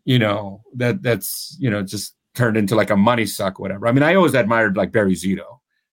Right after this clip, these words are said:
right? The, the little that I saw of him, right? Just the way he handled, you know, uh, just not being very good after <laughs> signing that massive contract with the Giants. Um, you know, just because I think that stuff like that,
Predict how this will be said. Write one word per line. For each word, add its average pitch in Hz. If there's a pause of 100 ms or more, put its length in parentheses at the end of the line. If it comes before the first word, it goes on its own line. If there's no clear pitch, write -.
right? 101
The, 107
the 95
little 101
that 98
I 95
saw 95
of 92
him, 92
right? 92
Just -
the 110
way 101
he 101
handled, 98 (480)
you 110
know, 92 (380)
uh, - (160)
just 107
not 107
being 113
very 101
good 104
after 95
<laughs> -
signing 117
that 110
massive 107
contract 104
with 95
the 92
Giants. 113 (420)
Um, 98 (340)
you 127
know, 117
just 123
because 127
I 117
think 139
that 131
stuff -
like 143
that, 117